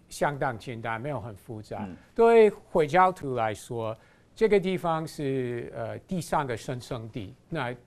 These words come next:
Speaker 1: 第一个是 Mecca，在沙烏地阿拉伯，
Speaker 2: 嗯。
Speaker 1: 第二个是 Medina，也是沙烏地阿拉伯另外一个城市。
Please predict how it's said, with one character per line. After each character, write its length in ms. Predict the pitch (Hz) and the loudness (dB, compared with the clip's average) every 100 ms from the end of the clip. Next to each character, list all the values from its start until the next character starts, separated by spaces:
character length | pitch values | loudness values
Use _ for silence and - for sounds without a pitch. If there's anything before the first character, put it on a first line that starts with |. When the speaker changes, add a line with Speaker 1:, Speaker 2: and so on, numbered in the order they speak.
| _ | _
Speaker 1:
第 160 | 190 190 | -2 0
一 20 | |
个 140 | 175 147 | 0 -2
是 280 | 143 131 131 - 151 | -2 -2 -4 -6 -2
Mecca， 320 | 131 123 - _ _ | -2 -2 -8 _ _
在 180 | - 117 | -8 -6
沙 180 | - 117 | -6 -6
烏 100 | 110 | -6
地 100 | 107 | -8
阿 80 | 107 | -8
拉 80 | |
伯， 140 | 110 110 | -6 -4
Speaker 2:
嗯。 20 | |
Speaker 1:
第 120 | 160 | 0
二 80 | 156 | 0
个 60 | 139 | 0
是 160 | 147 | -6
Medina， 500 | 117 107 156 135 107 - _ _ | -10 -8 -6 -4 -6 -12 _ _
也 180 | 127 120 | -8 -6
是 160 | - | -6
沙 220 | 127 - 123 | -6 -2 -2
烏 100 | 127 | -2
地 140 | 120 | -4
阿 80 | 113 | -4
拉 60 | |
伯 120 | 117 113 | -4 -6
另 140 | 117 | -6
外 100 | 117 | -8
一 60 | 113 | -8
个 80 | |
城 260 | 107 - 110 | -10 -12 -14
市。 240 | - 110 | -10 -10